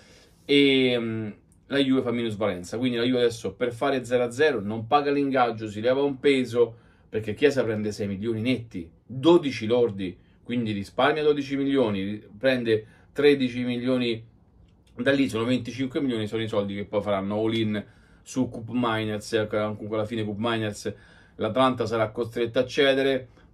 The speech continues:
eh, tanto il giocatore si è messo di punta. Questi certificati, ragazzi, sono assurdi, ok?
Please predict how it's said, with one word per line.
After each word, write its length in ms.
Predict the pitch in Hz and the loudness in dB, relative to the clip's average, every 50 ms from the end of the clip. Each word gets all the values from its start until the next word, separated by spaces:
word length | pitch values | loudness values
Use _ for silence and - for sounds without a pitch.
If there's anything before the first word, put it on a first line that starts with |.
| - | -10
eh, 200 | - 107 110 110 107 | -4 -2 -2 0 0
tanto 240 | 123 120 113 117 | 0 -2 -2 -4
il 60 | 117 110 | -6 -6
giocatore 280 | 117 123 127 123 117 | -4 -2 -2 -2 -2
si 80 | 107 113 | -2 -2
è 40 | 113 | -4
messo 300 | 113 113 113 - - 131 | -4 -4 -4 -4 -4 -2
di 120 | 135 131 | -2 -2
punta. 400 | 139 147 139 123 110 - 113 110 | 0 0 0 0 0 -2 -2 0
Questi 300 | 113 156 160 - 131 127 | 2 2 2 2 0 -4
certificati, 800 | 117 131 131 123 - 135 123 120 127 123 139 131 123 120 117 110 | -2 -2 -2 -2 -2 -4 -2 0 0 4 4 6 6 4 4 2
ragazzi, 340 | 110 117 123 120 117 117 107 | 2 2 2 2 0 -2 -8
sono 200 | 101 110 101 101 | -8 -8 -6 -8
assurdi, 600 | 98 - - 143 143 131 120 107 107 104 95 87 - _ - _ _ _ - _ | -8 -8 -2 0 0 0 0 -2 -4 -6 -8 -8 -10 _ -20 _ _ _ -20 _
ok? 540 | - - - - 139 131 123 123 120 113 113 | -14 -14 -6 2 6 6 6 6 4 0 -4